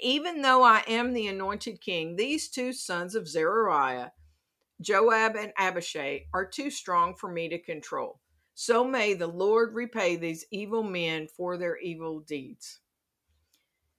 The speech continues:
So let's break that apart. What in the world is going on with this? So I was reading out of the New Living Translation, and we're gonna go back and read that particular verse,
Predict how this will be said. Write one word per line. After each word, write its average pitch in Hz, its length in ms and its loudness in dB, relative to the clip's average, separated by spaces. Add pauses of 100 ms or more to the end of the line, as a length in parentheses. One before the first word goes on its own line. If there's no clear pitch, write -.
(260)
So 160 380 -8 (240)
let's 180 560 -4
break 165 800 -4
that 156 600 0
apart. 147 540 -4 (100)
What 196 300 -4
in 220 60 -6
the 220 80 -4
world 170 380 -2
is 156 160 -8
going 143 360 -8
on 139 460 -6
with 147 380 -10
this? - 500 -14 (1040)
So 170 180 0
I 180 100 8
was 190 180 -6
reading 208 360 -2
out 202 160 -4
of 196 80 -4
the 196 80 -4
New 185 240 -4
Living 175 280 -4
Translation, 156 960 -6
and 151 140 -6
we're 170 140 -6
gonna 190 240 -8
go 160 180 -4
back 180 600 0
and 175 280 -6
read 165 360 -4
that 160 220 -2
particular 196 720 -4
verse, 151 580 -2